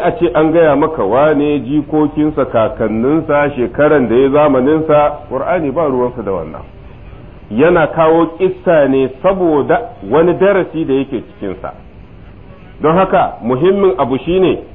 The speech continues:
mu sani cewa an yi wata jama'a a bayan zamanin Annabi Musa. Kuma wannan jama'a tana cikin zuriyar Banu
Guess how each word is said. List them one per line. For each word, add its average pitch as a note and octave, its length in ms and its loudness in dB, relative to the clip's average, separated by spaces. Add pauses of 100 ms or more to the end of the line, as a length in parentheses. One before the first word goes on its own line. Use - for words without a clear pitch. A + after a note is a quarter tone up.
(300)
mu A2 100 -4
sani D#3 380 2
cewa A#2+ 440 2
an D#3+ 300 0
yi D#3+ 80 0
wata D#3+ 320 0
jama'a D3 640 0
a G#2+ 80 -2
bayan B2+ 360 0
zamanin A#2+ 440 0
Annabi G2+ 320 -4
Musa. E2 440 -8 (1800)
Kuma D3+ 220 2
wannan F3 380 2
jama'a D#3+ 720 0
tana E3 260 2
cikin D3+ 340 -2
zuriyar C3+ 420 0
Banu A#2 240 -2